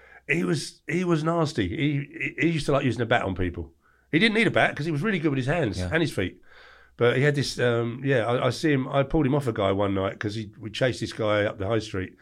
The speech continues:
Speaker 1: And, um, it's, this is a, another bit of a funny story 'cause I actually got to meet this guy, like, some twenty years later. So I was a young doorman. We, we finished work at this wine bar and we were leaving there to go to a nightclub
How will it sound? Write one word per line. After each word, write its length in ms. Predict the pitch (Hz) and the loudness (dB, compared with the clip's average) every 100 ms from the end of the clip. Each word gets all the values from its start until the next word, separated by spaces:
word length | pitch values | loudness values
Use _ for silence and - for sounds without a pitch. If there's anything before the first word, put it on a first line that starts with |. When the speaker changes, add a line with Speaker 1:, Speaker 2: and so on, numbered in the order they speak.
| - - - - _ | -20 -20 -20 -20 _
Speaker 1:
And, 300 | 110 110 101 | -2 0 2
um, 480 | 98 101 101 101 - | 2 0 -2 -6 -4
it's, 140 | 131 120 | -2 2
this 140 | 151 | 2
is 60 | 127 | 2
a, 80 | 110 | 2
another 300 | 107 127 113 | 2 2 2
bit 100 | 104 | 0
of 60 | |
a 60 | 101 | -4
funny 220 | 95 113 | 0 -2
story 260 | 107 117 92 | 0 -2 -2
'cause 120 | 101 | 0
I 80 | 127 | 0
actually 200 | - 113 | 0 -6
got 260 | 110 135 - | -2 -2 -2
to 80 | |
meet 280 | 110 135 143 | 0 0 0
this 100 | 107 | -4
guy, 220 | - 92 95 | -4 -2 -2
like, 220 | 98 - | -2 -4
some 200 | 117 104 | -6 -4
twenty 260 | 107 117 110 | -4 -2 0
years 200 | 107 101 | 0 2
later. 300 | 123 104 - - - - - - | 0 0 -4 -18 -20 -20 -20 -6
So 500 | - 107 - - - _ - - | -2 -2 -2 -14 -20 _ -14 -2
I 120 | 139 | 2
was 100 | 131 | 4
a 40 | |
young 180 | 135 156 | 4 2
doorman. 480 | 139 107 104 104 107 - - | 4 2 2 -2 -6 -20 -6
We, 120 | 113 | -4
we 140 | 107 113 | -2 -2
finished 340 | - 160 139 | -2 -2 0
work 240 | 127 120 | 0 0
at 60 | 135 | -2
this 200 | 110 - | -6 -6
wine 300 | 110 110 104 | -2 -2 -2
bar 240 | 87 95 104 - _ _ - | -4 -6 -10 -20 _ _ -6
and 360 | 107 101 98 - - - _ | -2 0 -2 -6 -18 -20 _
we 100 | - | -2
were 80 | 113 | 0
leaving 280 | 120 156 127 | 4 2 2
there 120 | 113 | 0
to 60 | 107 | 2
go 120 | 110 | 2
to 100 | 107 | 2
a 20 | |
nightclub 480 | 107 117 95 95 90 | 2 0 0 -2 -2